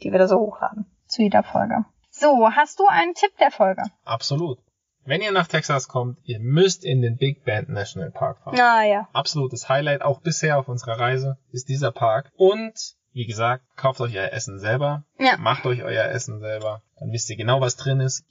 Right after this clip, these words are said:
Speaker 2: Ich mag's eh nicht so, zu häufig essen zu gehen. Und vergesst den Sport nicht.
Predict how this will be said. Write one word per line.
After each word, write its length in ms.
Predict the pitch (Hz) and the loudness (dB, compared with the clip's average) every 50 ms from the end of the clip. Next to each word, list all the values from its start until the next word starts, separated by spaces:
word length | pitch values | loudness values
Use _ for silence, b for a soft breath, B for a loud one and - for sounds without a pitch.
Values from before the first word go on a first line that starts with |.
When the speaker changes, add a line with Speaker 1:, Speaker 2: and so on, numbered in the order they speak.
| _ _ | _ _
Speaker 2:
Ich 180 | 165 156 - | -6 -6 -4
mag's 320 | - 98 95 95 107 - - | 0 0 0 0 0 -2 -6
eh 220 | - 131 135 147 151 | -4 0 4 6 6
nicht 260 | 151 147 135 - - | 6 6 4 2 0
so, 260 | - 143 139 139 139 | 0 2 2 2 2
zu 240 | 131 - - 151 139 135 | 0 0 0 2 2 4
häufig 340 | 131 135 131 135 127 - | 2 2 0 -2 -6 -6
essen 240 | - 139 - - 131 | -6 -6 -4 -4 -4
zu 160 | 127 - 127 | -4 -4 -6
gehen. 340 | 127 131 123 120 123 131 - _ | -6 -6 -6 -6 -6 -8 -10 _
Und 300 | - 147 151 160 175 175 - _ | -2 0 2 2 0 -2 -8 _
vergesst 340 | - 135 95 85 - - | -4 -4 -4 -4 -6 -6
den 80 | - 127 | -6 -6
Sport 280 | - - 190 196 - - | -4 -2 -2 -2 -2 -4
nicht. 160 | - - - | -8 -12 -16